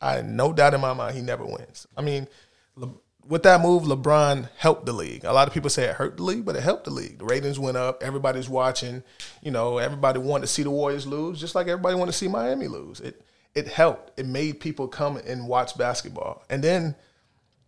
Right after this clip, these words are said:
you go back to the, you were saying Jordan didn't have, you know, essentially like a team like Miami, but a lot of teams back then didn't have three-headed monsters.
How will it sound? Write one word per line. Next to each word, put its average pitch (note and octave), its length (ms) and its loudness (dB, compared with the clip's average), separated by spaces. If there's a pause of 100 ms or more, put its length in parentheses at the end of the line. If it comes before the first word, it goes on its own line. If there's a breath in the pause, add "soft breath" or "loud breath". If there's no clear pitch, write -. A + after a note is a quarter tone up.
(360)
you D3+ 120 0
go D#3 140 6
back C3+ 280 4
to C#3 180 0
the, B2+ 300 2 (360 loud breath)
you B2+ 100 -4
were C3 60 0
saying B2 280 2
Jordan B2+ 320 2
didn't B2 180 -2
have, B2+ 600 2 (200)
you C#3 80 -8
know, B2 380 0
essentially B2+ 480 0
like A#2+ 200 0
a A2+ 40 -2
team B2+ 320 -2
like A#2 220 0
Miami, B2 560 -2 (440 soft breath)
but B2 380 0 (720)
a A#2 80 -2
lot D3 240 10
of F#3 60 2
teams F#3+ 300 0
back D3+ 280 6
then D#3 260 2
didn't C#3 240 -2
have D#3+ 320 -4
three-headed A#2 440 -2
monsters. - 640 -8